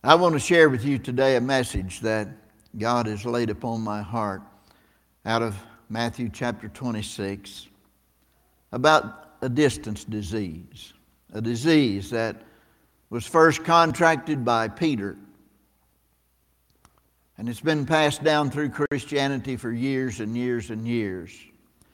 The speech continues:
and it's still raging in our world today. And we want to call it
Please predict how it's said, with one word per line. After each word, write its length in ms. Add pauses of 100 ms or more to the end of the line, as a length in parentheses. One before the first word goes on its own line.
(800)
and 160
it's 100
still 320
raging 540
in 100
our 160
world 400
today. 680 (920)
And 100
we 100
want 260
to 60
call 320
it 180